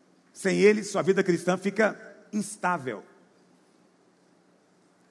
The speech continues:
Então, quando eu digo pra você que sem liderança não há edificação, é porque existe governo de Deus na nossa vida, por meio da igreja local. Lá em Juízes,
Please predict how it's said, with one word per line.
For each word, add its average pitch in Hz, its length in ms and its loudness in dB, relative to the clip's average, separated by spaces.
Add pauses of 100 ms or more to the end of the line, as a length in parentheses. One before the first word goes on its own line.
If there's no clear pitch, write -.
(520)
Então, 214 160 -2
quando 294 160 2
eu 269 60 2
digo 302 160 2
pra 247 140 2
você 240 280 0
que 214 160 -4
sem 277 280 -2
liderança 190 720 2
não 147 200 0
há 175 100 6
edificação, 139 760 -4 (640)
é 202 80 -4
porque 196 180 -4
existe 247 440 0
governo 226 520 0
de 160 140 -4
Deus 139 480 -4 (240)
na 131 80 -6
nossa 123 260 -6
vida, 98 360 -6 (340)
por 135 120 -4
meio 113 200 0
da 127 80 -2
igreja 120 500 -4 (160)
local. 95 400 -12 (1400)
Lá 170 140 0
em 196 60 -2
Juízes, 170 640 -2